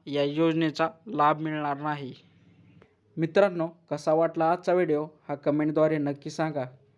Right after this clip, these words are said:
तसेच जर चॅनलवर नवीन असाल तर चॅनलला सबस्क्राईब करायला विसरू नका, कारण असेच नवीन नवीन योजनांची आपण माहिती देत असतो.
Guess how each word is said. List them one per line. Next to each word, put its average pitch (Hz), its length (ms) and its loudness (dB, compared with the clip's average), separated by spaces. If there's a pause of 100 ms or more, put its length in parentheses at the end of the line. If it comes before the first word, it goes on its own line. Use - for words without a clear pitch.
(360)
तसेच 165 400 -2 (460)
जर 147 60 -2
चॅनलवर 160 560 0
नवीन 160 340 2
असाल 180 300 0 (100)
तर 151 60 -2
चॅनलला 151 460 0
सबस्क्राईब 147 480 -2
करायला 147 340 0
विसरू 147 320 -2
नका, 139 280 -4 (640)
कारण 147 300 0
असेच 175 580 -2
नवीन 156 240 2
नवीन 156 220 2
योजनांची 180 500 2
आपण 160 340 2 (340)
माहिती 139 320 -4
देत 160 240 0
असतो. 147 500 -2